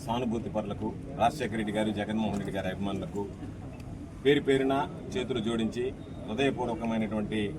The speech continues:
ధన్యవాదాలు తెలియజేస్తూ ప్రతి ఒక్కరికి ఆవిర్భావ దినోత్సవ శుభాకాంక్షలు తెలియజేస్తున్నాం. వైఎస్ఆర్ కాంగ్రెస్ పార్టీ ఆవిర్భవించి పదిహేను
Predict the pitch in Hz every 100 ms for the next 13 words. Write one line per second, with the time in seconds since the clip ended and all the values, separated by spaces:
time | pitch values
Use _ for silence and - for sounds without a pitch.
0 | - 98 110 107 98 92 98 92 92 92
1 | - 214 - - - - - - - -
2 | - - 127 135 135 139 135 139 135 113
3 | - - 95 127 127 107 117 107 107 104
4 | 113 104 90 101 98 104 113 107 101 95
5 | 90 - 131 - - - - - - -
6 | - - - - - - - - - -
7 | - - - - - 160 165 160 151 147
8 | 143 - 139 147 143 127 98 107 131 139
9 | 117 135 120 131 190 - - - - -
10 | - - - 117 117 107